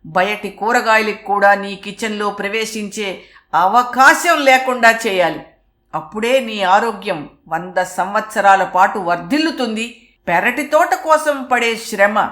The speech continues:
మానసికంగా కూడా ఉల్లాసం ఇస్తుంది. మెంటల్ హెల్త్ అన్నమాట.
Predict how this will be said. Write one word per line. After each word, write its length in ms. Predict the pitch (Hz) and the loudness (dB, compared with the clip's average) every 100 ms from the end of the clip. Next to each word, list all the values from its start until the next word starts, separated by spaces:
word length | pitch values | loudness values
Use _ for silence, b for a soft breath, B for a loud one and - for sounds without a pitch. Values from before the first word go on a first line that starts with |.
| - - - | -6 -20 -10
మానసికంగా 840 | 165 226 302 302 - 262 247 220 | -2 2 0 -2 -4 -2 2 0
కూడా 360 | 214 202 196 | 0 2 4
ఉల్లాసం 560 | 180 165 190 202 - 254 | 4 2 4 4 4 -2
ఇస్తుంది. 580 | 196 - 190 170 160 - _ _ - | -8 -10 -12 -10 -12 -16 _ _ -14
మెంటల్ 460 | 156 185 208 339 320 | -10 -8 -2 0 0
హెల్త్ 260 | 349 349 | -4 0
అన్నమాట. 460 | 330 320 302 262 | 0 2 4 4